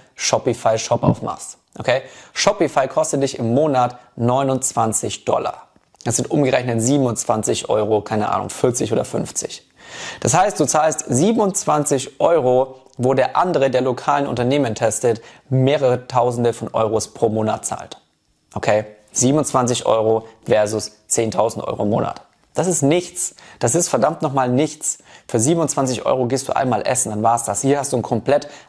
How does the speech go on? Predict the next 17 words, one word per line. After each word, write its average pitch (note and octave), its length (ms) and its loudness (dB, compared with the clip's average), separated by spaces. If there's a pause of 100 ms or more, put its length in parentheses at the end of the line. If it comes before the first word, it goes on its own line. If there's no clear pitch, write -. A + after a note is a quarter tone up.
(140)
eigenes D3 480 2
Unternehmen B2 760 0 (140)
für G#2+ 140 -2
siebenundzwanzig A#2 640 0
Euro G#2+ 180 0
im G#2 80 -4
Monat. G#2+ 320 -2 (1160)
Zweiter G#3 360 4
Punkt C#3+ 260 2
ist, C3+ 140 -2
du C#3+ 80 4
brauchst D3 400 2
keine D#3 280 0
Produkte E3 480 0
auf B2 140 -2
Lager A2+ 400 2
haben. G#2 260 -4